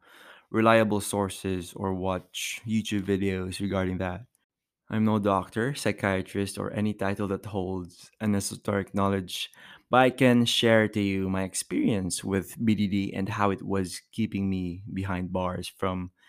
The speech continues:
having emotional stability. I can't say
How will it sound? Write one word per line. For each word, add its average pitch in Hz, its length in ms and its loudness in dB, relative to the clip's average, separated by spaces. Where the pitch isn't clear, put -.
having 104 560 2
emotional 95 640 -2
stability. 92 760 -4
I 113 80 -2
can't 113 260 2
say 110 720 0